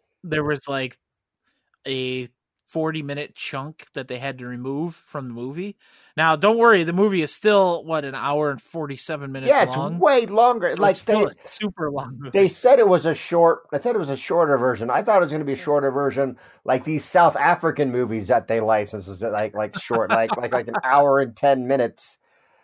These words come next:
Speaker 1: Uh, w-, I thought it was gonna be like that, but no, it's still, like, an hour and forty-five minutes, which is really long for a V O D. <laughs>
Speaker 2: And they actually had to, um, change the title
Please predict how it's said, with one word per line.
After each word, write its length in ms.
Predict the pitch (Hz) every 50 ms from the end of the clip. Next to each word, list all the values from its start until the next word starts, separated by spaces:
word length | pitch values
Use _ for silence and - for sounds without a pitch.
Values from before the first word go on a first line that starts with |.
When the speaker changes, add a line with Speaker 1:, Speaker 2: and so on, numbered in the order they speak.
| _ _ _ _ _ _ -
Speaker 1:
Uh, 720 | 135 131 131 131 127 127 123 120 120 120 120 123 120 117 90
w-, 360 | - - - 151 156 - 110 - - - _ _ _ _ -
I 100 | 143 156
thought 180 | 151 180 160
it 40 | 156
was 80 | 131 117
gonna 160 | 156 143 135
be 140 | 127 147 143
like 240 | 135 127 120 -
that, 320 | - 180 156 117 92 85 - _ _ _ _ -
but 260 | 123 101 139 143 131
no, 480 | 147 190 214 214 170 135 113 98 90 - -
it's 200 | 113 120 - -
still, 260 | - - 214 202 175
like, 220 | 170 160 147 143
an 160 | 139 139 - - _
hour 300 | - 160 185 156 131 135
and 80 | 135 131
forty-five 540 | - - 196 151 131 - 135 131 120 110 -
minutes, 360 | 240 226 - 113 104 104 -
which 140 | 139 139 -
is 180 | 143 135 -
really 280 | - 349 370 156 139 110
long 380 | 120 139 160 - 180 135 117 -
for 180 | - 139 135
a 60 | 135 131
V 160 | 208 214 208
O 100 | 202 143
D. 300 | 151 381 370 311 - - -
<laughs> 40 | 156 - _ _ _ _ -
Speaker 2:
And 260 | - 151 160 165 156 151
they 140 | 156 160
actually 400 | 170 185 214 - - 233 202 175
had 360 | 151 143 160 160 165 165 156 -
to, 400 | - - 185 170 160 151 143 143
um, 400 | - 135 135 131 127 123 123 113 - _ _ _ _ _
change 500 | _ - - 165 151 160 170 160 - -
the 100 | - 131
title 640 | - - - - 127 131 131 131 151 175 208 240 240